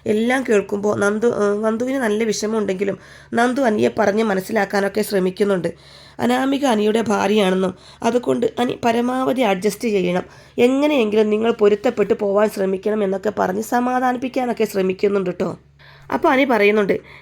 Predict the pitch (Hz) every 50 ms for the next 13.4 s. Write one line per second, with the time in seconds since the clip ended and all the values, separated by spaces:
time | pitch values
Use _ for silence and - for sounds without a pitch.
0 | - - 254 262 - - - 262 - 277 285 294 320 320 285 277 262 254 - 285
1 | 277 294 285 285 294 285 285 233 220 220 233 233 240 214 202 208 214 214 254 262
2 | 277 277 226 196 190 185 - 208 - - - - - - 320 285 240 247 247 -
3 | 226 214 226 233 214 185 185 - 202 180 180 - - - - - - - _ -
4 | 269 262 285 294 285 285 262 254 262 269 277 285 269 254 269 269 269 226 214 220
5 | 240 240 - 226 208 202 202 208 202 196 - - - - - - - - 226 226
6 | 226 247 247 247 247 247 247 254 - 311 277 240 226 233 240 240 226 208 196 190
7 | 190 190 190 190 - - - - - - - - - - - 269 269 294 302 302
8 | - 330 302 254 - 262 247 190 220 240 240 240 233 240 240 240 240 254 247 233
9 | 233 247 262 269 262 220 220 220 233 233 214 208 220 220 220 196 196 196 185 208
10 | - - - 269 277 - - - 226 226 220 247 240 240 254 254 233 196 202 226
11 | 240 135 175 208 202 214 214 208 220 208 226 220 - - 240 254 277 269 - 233
12 | 220 233 226 - 190 185 - 220 208 208 220 220 220 196 196 220 202 208 214 214
13 | 202 190 185 190 185 185 190 190